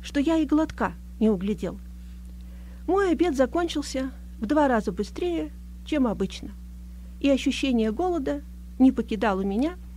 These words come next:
до самого ужина. На следующий день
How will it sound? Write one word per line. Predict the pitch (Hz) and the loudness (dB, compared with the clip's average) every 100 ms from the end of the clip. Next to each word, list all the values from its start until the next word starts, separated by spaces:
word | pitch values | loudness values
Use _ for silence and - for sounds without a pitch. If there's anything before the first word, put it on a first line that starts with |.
| - - - - - | -14 -14 -14 -14 -6
до | - 226 | -2 2
самого | 320 320 233 214 | 6 6 4 0
ужина. | 196 185 185 190 - - - - - - - - - - - - - | -4 -4 -8 -8 -14 -14 -14 -14 -14 -14 -14 -14 -14 -14 -14 -14 -2
На | 233 254 | 2 2
следующий | 294 294 269 285 | 4 2 2 2
день | 262 359 | 0 0